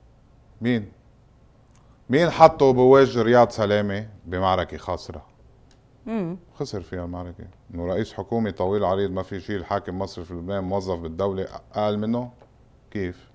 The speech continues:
Speaker 2: بس من عمل مؤامرات عليه.
Speaker 1: على راسي، شو مؤامرات؟ هو بده يكون
Speaker 2: وكان
Speaker 1: قد
Speaker 2: في
Speaker 1: حاله.
Speaker 2: مشروع انقلابي
Speaker 1: هو،
Speaker 2: وكان بده
Speaker 1: هو
Speaker 2: ي-
Speaker 1: لما تفوتي على ال-،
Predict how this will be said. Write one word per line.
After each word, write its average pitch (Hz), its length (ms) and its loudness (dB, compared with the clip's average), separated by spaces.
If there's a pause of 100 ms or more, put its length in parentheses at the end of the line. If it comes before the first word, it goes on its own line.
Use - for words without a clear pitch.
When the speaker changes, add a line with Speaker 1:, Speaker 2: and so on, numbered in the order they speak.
(300)
Speaker 2:
بس 190 160 -12
من 208 160 -2
عمل 262 260 0
مؤامرات 254 640 2
عليه. 254 380 2
Speaker 1:
على 117 240 -8
راسي، 156 220 -10 (100)
شو 127 80 -10
مؤامرات؟ 131 560 -4
هو 117 260 2
بده 135 100 6
يكون 143 120 4
Speaker 2:
وكان 143 100 8
Speaker 1:
قد 143 60 8
Speaker 2:
في 294 120 2
Speaker 1:
حاله. 180 220 12
Speaker 2:
مشروع 277 260 8
انقلابي 277 840 4
Speaker 1:
هو، 233 60 2
Speaker 2:
وكان 262 160 8
بده 254 240 4
Speaker 1:
هو 135 100 10
Speaker 2:
ي- - 20 8
Speaker 1:
لما 113 180 6
تفوتي 139 380 -2
على 92 360 2
ال-، 80 280 -8